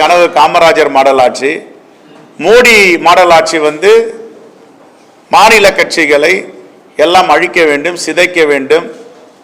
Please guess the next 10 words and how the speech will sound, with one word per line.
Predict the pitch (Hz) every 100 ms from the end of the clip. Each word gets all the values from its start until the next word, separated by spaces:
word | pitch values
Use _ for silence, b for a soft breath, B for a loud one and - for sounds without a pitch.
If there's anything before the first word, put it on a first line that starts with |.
| _
தேர்தலுக்கு | 175 226 214 202 185 185 180 170 147 156
எங்களுடைய | 185 196 190 185 170
நிதி, | 175 175
எங்களுடைய | 165 175 180 180
பாராளுமன்ற | 170 180 180 170 165 165 156
உறுப்பினர்கள், | 160 160 160 156 165 185
சட்டமன்ற | 151 - 175 170 170
உறுப்பினர்கள் | 156 156 156 147 151
கொடுத்த | 151 151 139
நிதியில, | 151 175 160